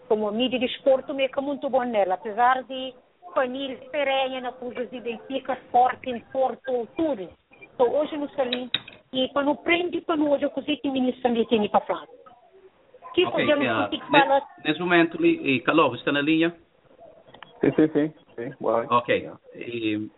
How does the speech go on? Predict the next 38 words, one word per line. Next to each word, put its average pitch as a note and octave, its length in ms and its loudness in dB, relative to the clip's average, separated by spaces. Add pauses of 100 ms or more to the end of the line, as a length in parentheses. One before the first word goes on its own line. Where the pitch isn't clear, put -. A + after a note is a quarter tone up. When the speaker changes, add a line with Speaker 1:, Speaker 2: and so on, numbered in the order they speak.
(120)
Speaker 2:
e, A#2+ 360 4
ah, A2 360 6
Tony, D3 240 4
você A#2+ 60 -2
está C#3+ 160 -4
na C#3 100 0
linha C#3 240 2
também? D3+ 300 0 (2750)
Speaker 1:
Por D#4 160 2
cima, F#4+ 220 0
eu F#4+ 140 4
não F#4+ 80 0
perdi D#4+ 380 0
Tony C#4+ 320 0
na B3 100 -6
linha. F3+ 300 -10 (320)
Speaker 2:
Não, - 160 -6
Speaker 1:
Ok, - 100 -6
Speaker 2:
espera, - 200 0
Speaker 1:
tem B3+ 100 0
que - 60 -14
chamar B3 320 4
Speaker 2:
espera. - 0 -
Speaker 1:
no A#3 80 -2
outro F#3 340 -4
Speaker 2:
Ok. G#2+ 240 -2 (340)
Tony, D3+ 200 6
Speaker 1:
Ah. D#3+ 40 4
Speaker 2:
você C3 60 0
está D3+ 140 0
na D3 100 4
linha? E3 320 4 (2000)
Speaker 1:
Ok, C4+ 160 4
Speaker 2:
Tony? E4 140 6
Speaker 1:
também G4+ 220 -2
que G4+ 80 -4
não G4 100 -2
tá, F4 180 4